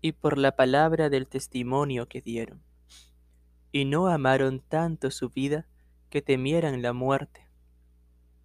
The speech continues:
Por esto, estad alegres,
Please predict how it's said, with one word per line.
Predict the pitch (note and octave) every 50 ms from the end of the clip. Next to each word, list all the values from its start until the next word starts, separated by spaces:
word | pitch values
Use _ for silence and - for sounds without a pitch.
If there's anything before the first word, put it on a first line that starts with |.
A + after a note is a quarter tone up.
| _ _ _ _ _
Por | - D3 C3+ C3
esto, | C3 C3 - - - - F#3 - _ -
estad | C3+ - - - - F3+ F#3+ - - -
alegres, | E3+ C3 B2 B2 C#3 D3+ D3+ - A#2+ B2 C3+ - -